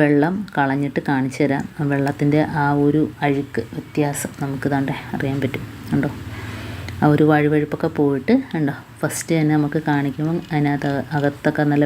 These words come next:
വെട്ടിത്തിളങ്ങുന്നതായിട്ട് കാണാം. ഇനി നല്ലോണം ഒന്ന് കഴുകിയെടുത്താൽ മാത്രം മതി. കണ്ടോ, നല്ലൊരു വെട്ടമാണ് അതിനകത്ത്. ഇനി നമുക്ക് ഇതുകൊണ്ട് ഈ വെള്ളത്തിൻ്റെ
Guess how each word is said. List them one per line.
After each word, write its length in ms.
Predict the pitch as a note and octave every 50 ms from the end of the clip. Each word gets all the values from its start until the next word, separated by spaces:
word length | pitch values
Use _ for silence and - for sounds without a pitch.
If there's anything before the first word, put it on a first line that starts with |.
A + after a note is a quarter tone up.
| C#3+ D3
വെട്ടിത്തിളങ്ങുന്നതായിട്ട് 960 | C#3+ D3 - - - - E3+ E3+ D#3+ D3 D3 D3 D3 D3 D3 C#3+ C#3+ C#3+ C#3+ C#3 -
കാണാം. 240 | C#3 C3+ C3+ B2+ B2+ - - - - - - - -
ഇനി 120 | - F#3+ F#3 F3+ E3
നല്ലോണം 280 | D#3 D3+ D3+ D3+ D3+ D3+ D3+
ഒന്ന് 100 | D3+ D3 - C#3+
കഴുകിയെടുത്താൽ 680 | C#3 C#3 C#3 C#3+ D3+ D#3 D3+ D3 C#3+ - D3+ D3 D3 D3 C#3+
മാത്രം 320 | C#3 C3+ C#3+ - D#3 E3 E3 D#3+
മതി. 220 | C#3+ C3 F3 G#3+ D4 D4 - - - - -
കണ്ടോ, 200 | D#3 D3+ C#3 C3 A#2+ - - - - - - - - -
നല്ലൊരു 380 | C#3+ C#3 C#3 D3 D#3+ E3 E3 D#3+ D3+ C#3+
വെട്ടമാണ് 360 | B2+ - - D3+ D3 C#3+ C3+ C#3
അതിനകത്ത്. 280 | C#3 C3+ C3+ - F3+ G#3+ G3+ - - - - - - - - - - - - - - F#3+
ഇനി 120 | G3 G3 F#3 D#3+
നമുക്ക് 280 | D3+ D3 D3 - A#3+ D4+ - - - - - - - - - - - - - - - - - _ _ - - - - - - - - - - - - - - -
ഇതുകൊണ്ട് 280 | D3+ D3+ C#3+ C3+ C#3+ C#3+ D3 D3+
ഈ 20 | C#3+ D#3
വെള്ളത്തിൻ്റെ 500 | D3+ C#3+ D3 C#3+ C#3+ D3+ D3 C#3+ D3+